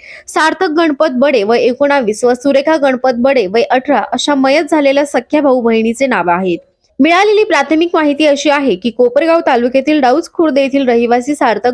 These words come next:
गणपत बडे व सुरेखा गणपत बडे हे सख्खे भाऊ बहीण आज शनिवार दिनांक पंधरा नोव्हेंबर दोन हजार पंचवीस रोजी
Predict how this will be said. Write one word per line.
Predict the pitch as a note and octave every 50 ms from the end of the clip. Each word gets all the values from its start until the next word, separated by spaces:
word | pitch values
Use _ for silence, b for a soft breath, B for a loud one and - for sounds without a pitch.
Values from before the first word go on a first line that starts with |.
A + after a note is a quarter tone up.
| A#3
गणपत | B3 A#3+ A3+ A3 B3 B3 A#3
बडे | A3+ A#3+ B3+ A#3+ G#3+ E3+
व | F3+ G#3 A3
सुरेखा | - - A#3+ A#3 A#3+ A#3+ D#4 D#4 D#4
गणपत | D4 C4 B3+ A3+ B3+ B3+ A3+
बडे | A#3 B3+ B3+ G#3+ D#3 - B B B B B B B B
हे | F4 F4
सख्खे | - - D4 C#4+ C#4+ E4+ F4
भाऊ | D#4+ D4+ C4+ C4+ B3+
बहीण | C4+ C#4 D4 C#4+
आज | B3+ B3 C4+ B3+
शनिवार | - D4+ B3+ A#3+ B3 B3 C4+ C#4+
दिनांक | C#4 D4+ C#4+ B3+ B3 B3 B3 B3 C#4+
पंधरा | C#4+ C#4+ C4 A#3 A3+ B3 B3+
नोव्हेंबर | C#4 C#4 C4+ C#4 C4 B3+ C4+ C4
दोन | A3 G#3+ A3 A#3
हजार | C4 B3+ B3 C4+ C4+
पंचवीस | C#4 - B3 A3 A3 G#3+ B3+ C4 B3+ -
रोजी | C#4+ C#4+ D4 - - F#3+ C4